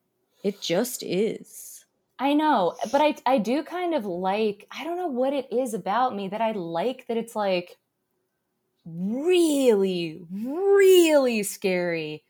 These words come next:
Speaker 2: But then the throne of what is, you know, allegedly the head of the universe is just, like,
Speaker 1: Mm-hmm.
Speaker 2: a nice, cool, calm, relaxed place. But that the people, like, the beings around it are just, like, the scariest things you can think of.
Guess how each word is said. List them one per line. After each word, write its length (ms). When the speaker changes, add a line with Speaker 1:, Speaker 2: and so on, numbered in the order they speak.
Speaker 2:
But 180
then 200
the 100
throne 840
of 260
what 300
is, 440
you 140
know, 300
allegedly 640
the 140
head 580
of 200
the 80
universe 800
is 140
just, 280
like, 200
Speaker 1:
Mm-hmm. 120
Speaker 2:
a 60
nice, 420
cool, 580
calm, 400
relaxed 600
place. 360
But 160
that 140
the 80
people, 680
like, 180
the 100
beings 400
around 380
it 180
are 100
just, 180
like, 140
the 60
scariest 480
things 160
you 80
can 140
think 200
of. 140